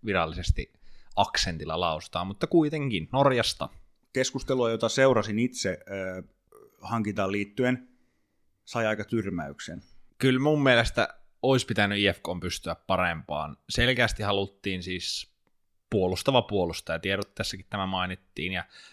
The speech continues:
Speaker 1: hän itse sen
Speaker 2: Haluttiin ja haluttiin, vai onko nyt, nyt on vaan ajettu niin ohuelle, että oli kerrassaan pakko lyödä setelipöytään?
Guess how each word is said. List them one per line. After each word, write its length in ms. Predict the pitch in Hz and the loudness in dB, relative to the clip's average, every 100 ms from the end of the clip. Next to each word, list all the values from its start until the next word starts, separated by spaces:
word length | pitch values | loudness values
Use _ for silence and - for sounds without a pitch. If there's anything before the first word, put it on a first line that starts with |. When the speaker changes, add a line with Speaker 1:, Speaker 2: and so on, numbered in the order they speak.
| - | -4
Speaker 1:
hän 160 | - 87 | -2 0
itse 120 | 90 | 2
sen 380 | 143 160 147 92 | 6 6 4 4
Speaker 2:
Haluttiin 220 | 127 120 | 4 4
ja 100 | 120 | 2
haluttiin, 560 | 135 139 - - 107 | 2 2 0 -4 -2
vai 140 | 104 107 | 0 0
onko 260 | 117 113 | 0 -2
nyt, 260 | 113 110 - | -2 -4 -6
nyt 180 | 123 - | -6 -2
on 80 | 110 | 0
vaan 160 | 110 | 2
ajettu 400 | 120 117 - - | 2 0 -2 -4
niin 520 | 107 123 156 185 131 - - | 0 2 4 4 4 2 -4
ohuelle, 640 | 120 110 110 101 95 92 | 0 2 2 2 0 -2
että 240 | 82 98 107 | -8 -6 -4
oli 260 | 101 95 - | -4 -6 -4
kerrassaan 640 | 120 110 - 131 120 104 - _ _ _ | -4 -2 -2 0 0 -2 -8 _ _ _
pakko 760 | 131 123 - _ - 95 - _ | 6 6 4 _ -6 -6 -6 _
lyödä 400 | 87 90 85 82 - _ - | -8 -6 -6 -8 -12 _ -16
setelipöytään? 840 | - 80 90 67 67 65 - - | -12 -10 -10 -10 -12 -14 -16 -20